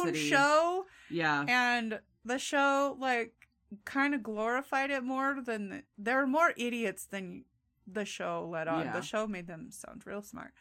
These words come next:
Speaker 2: No, they're
Speaker 1: No.
Speaker 2: dumbasses.
Speaker 1: Absolutely.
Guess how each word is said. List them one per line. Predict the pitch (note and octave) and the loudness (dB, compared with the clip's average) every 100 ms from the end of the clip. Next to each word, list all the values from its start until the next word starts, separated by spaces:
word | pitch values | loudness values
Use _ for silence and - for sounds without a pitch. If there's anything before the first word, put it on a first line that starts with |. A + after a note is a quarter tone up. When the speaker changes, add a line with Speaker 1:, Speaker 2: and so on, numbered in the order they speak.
| _ _ - | _ _ -10
Speaker 2:
No, | F3+ - _ _ | -10 -10 _ _
they're | G3+ | 2
Speaker 1:
No. | F#3 C#3+ C#3+ | 2 0 0
Speaker 2:
dumbasses. | G#3 F#3 D#3+ E2+ - - F2 G#2 F#3+ | 0 0 -2 -8 -12 -18 -18 -2 4
Speaker 1:
Absolutely. | F#3 D3+ - D#3 C3+ - A2+ | 4 4 -4 -6 -6 -10 -12